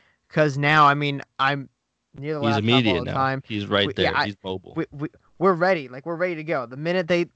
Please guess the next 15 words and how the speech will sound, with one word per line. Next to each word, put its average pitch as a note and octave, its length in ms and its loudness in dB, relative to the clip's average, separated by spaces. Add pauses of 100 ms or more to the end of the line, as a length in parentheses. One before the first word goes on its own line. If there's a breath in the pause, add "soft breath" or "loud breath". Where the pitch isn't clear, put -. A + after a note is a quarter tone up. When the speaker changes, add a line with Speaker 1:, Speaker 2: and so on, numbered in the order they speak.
(120)
Speaker 1:
they E3 200 -2
trade E3 360 -4
Judon, E3+ 320 2
if E3+ 80 -4
it F3 60 -4
happens, F3 480 0
I'll D3 100 2
have D#3 160 2
an D3+ 60 -2
article C#3+ 320 0
out C3 140 0
within C#3 220 -10
twenty C#3 280 -6
minutes. A#2+ 340 -12
So C3 240 -4